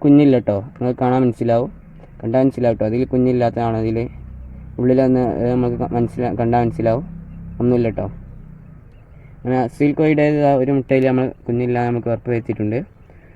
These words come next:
ഇനി നമുക്ക് ബാക്കിയുള്ള ആ പെട്ടിയിലുള്ള രണ്ട്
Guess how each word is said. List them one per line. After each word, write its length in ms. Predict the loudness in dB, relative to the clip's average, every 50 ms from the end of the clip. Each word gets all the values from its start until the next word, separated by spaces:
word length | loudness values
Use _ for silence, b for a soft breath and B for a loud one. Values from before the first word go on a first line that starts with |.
| b b b b -2
ഇനി 80 | 2 4
നമുക്ക് 240 | 4 4 4 2 2 2
ബാക്കിയുള്ള 440 | 2 0 0 0 0 2 4 4 2 2 0 -4 -6 -6 -4
ആ 40 | -4 -2
പെട്ടിയിലുള്ള 420 | -4 -4 -2 -2 -2 0 0 0 0 0
രണ്ട് 160 | -2 -2